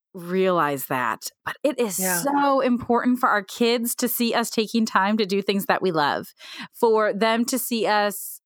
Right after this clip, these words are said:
Speaker 1: exploring our passions, for being
Speaker 2: Yeah.
Speaker 1: creative, to just be sitting, reading a book and know that downtime is okay and
Speaker 2: That's good.
Speaker 1: that self-care is important, that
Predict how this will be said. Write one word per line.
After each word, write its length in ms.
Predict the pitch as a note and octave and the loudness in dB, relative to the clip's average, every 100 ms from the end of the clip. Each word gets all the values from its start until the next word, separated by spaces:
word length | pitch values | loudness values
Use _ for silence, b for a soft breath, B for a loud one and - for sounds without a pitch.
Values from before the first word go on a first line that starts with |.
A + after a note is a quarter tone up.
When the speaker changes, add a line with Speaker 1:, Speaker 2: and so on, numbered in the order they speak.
| - | -8
Speaker 1:
exploring 520 | G#3 - G#3 G3+ G#3+ | -6 -4 0 2 2
our 120 | G#3 | 0
passions, 760 | G3+ - E3+ - F3+ D#3+ D#3+ - | 0 0 0 0 -2 -2 -4 -4
for 220 | - F#3+ | -2 -2
being 400 | E3+ G#3 G#3 G3+ | -2 -2 0 0
Speaker 2:
Yeah. 80 | G3+ | -2
Speaker 1:
creative, 800 | - G#3+ F#3+ F#3 F#3 F3 E3+ - | -6 -4 0 2 2 2 0 -4
to 100 | G3 | -4
just 240 | G3 G3+ | -4 -2
be 100 | A#3+ | -2
sitting, 540 | G#3+ - A3+ G#3+ A3 G#3+ | -2 0 0 2 0 0
reading 400 | G3 G3 G#3 G3+ | 0 0 0 0
a 80 | |
book 320 | F3 F#3 G3 - | 0 0 0 -2
and 140 | G#3 | -2
know 140 | F#3+ F#3+ | 0 2
that 240 | F#3+ E3+ | 0 0
downtime 580 | F3+ D#3+ G#3 G#3+ B3 B3 | 2 2 2 0 0 2
is 140 | B3 | 0
okay 500 | B3+ B3+ C4 B3+ C4 B3+ B B B | -2 0 0 0 0 -4 B B B
and 140 | G#3 G#3 | -2 0
Speaker 2:
That's 100 | G3 | 2
good. 120 | F3+ | 2
Speaker 1:
that 160 | F#3+ - | 0 0
self-care 560 | - A3+ A#3 - B3 | 0 0 0 0 2
is 140 | A#3+ A#3+ | 2 0
important, 560 | A#3+ - B3 A#3 A#3 A#3 B B | -2 0 0 2 0 -2 B B
that 220 | G3+ A3 | 0 0